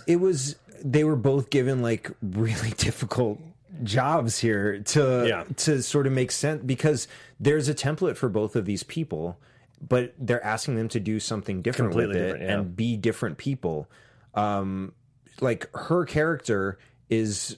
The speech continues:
Speaker 1: a hundred eighty degrees from the character that we see in, uh, Term-, in
Speaker 2: Well,
Speaker 1: the first
Speaker 2: and,
Speaker 1: Terminator
Speaker 2: and in
Speaker 1: movie.
Speaker 2: Terminator two, like, Terminator two, she's awesome. Wait till you see that. She's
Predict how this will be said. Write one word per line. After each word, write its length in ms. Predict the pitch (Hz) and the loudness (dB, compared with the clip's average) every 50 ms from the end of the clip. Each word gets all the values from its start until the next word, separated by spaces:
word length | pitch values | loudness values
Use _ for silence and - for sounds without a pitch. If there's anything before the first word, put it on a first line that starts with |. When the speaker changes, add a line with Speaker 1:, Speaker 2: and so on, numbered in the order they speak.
| _ _ - | _ _ -10
Speaker 1:
a 40 | 104 | -10
hundred 380 | 98 - 139 139 123 123 123 120 | -6 -2 -2 -2 0 0 0 0
eighty 220 | 117 117 113 113 | 0 0 0 -2
degrees 520 | 98 98 - 107 104 104 95 85 80 73 - | -2 -2 -2 -2 -2 -2 -2 -4 -4 -6 -8
from 180 | - - 95 90 | -6 -6 -6 -6
the 80 | 87 | -6
character 380 | - - 98 95 90 - 92 90 | -4 -2 -2 -2 -2 -2 -4 -4
that 100 | 90 85 | -4 -4
we 100 | 87 87 | -4 -6
see 360 | 82 - - 92 87 85 85 82 | -8 -6 -6 -4 -4 -4 -4 -6
in, 640 | 78 - - 85 82 82 80 82 80 78 78 76 _ _ _ _ _ _ _ _ _ _ _ _ _ - | -8 -8 -8 -8 -6 -6 -6 -6 -6 -8 -10 -12 _ _ _ _ _ _ _ _ _ _ _ _ _ -8
uh, 300 | 87 92 85 85 85 82 | -6 -4 -4 -4 -6 -6
Term-, 260 | - - 95 85 80 | -6 -6 -6 -4 0
in 80 | - 131 | 0 0
Speaker 2:
Well, 100 | - - | 2 2
Speaker 1:
the 80 | 107 | 2
first 120 | 104 135 139 | 2 4 4
Speaker 2:
and, 120 | 143 135 | 2 2
Speaker 1:
Terminator 200 | 90 87 82 78 78 | 0 -2 -2 0 0
Speaker 2:
and 80 | - | 0
in 40 | - 117 107 | 0 0 -2
Speaker 1:
movie. 40 | - 131 | 0 0
Speaker 2:
Terminator 300 | 131 127 120 110 98 90 | 0 2 2 0 0 0
two, 240 | - 131 127 117 104 | 0 2 2 2 2
like, 180 | 92 95 90 | 0 -4 -4
Terminator 340 | - - 135 127 120 104 90 | -2 0 0 2 2 0 -2
two, 240 | - - 139 123 104 | 0 -2 0 0 0
she's 400 | - - 110 92 82 - - - _ - - _ _ - _ _ _ _ _ _ _ _ _ - | -4 -6 -6 -6 -6 -8 -10 -12 _ -20 -20 _ _ -20 _ _ _ _ _ _ _ _ _ -2
awesome. 460 | 110 101 113 113 120 113 - - 98 - 107 107 | -2 0 2 2 0 0 -2 -4 -6 -6 -2 0
Wait 160 | 120 117 110 | 0 0 0
till 80 | 110 110 | 0 -2
you 60 | 98 | -2
see 140 | 92 110 101 | -2 -2 -2
that. 260 | 92 87 82 76 - | -2 -4 -6 -8 -10
She's 220 | - - 110 104 | -8 -8 -8 -8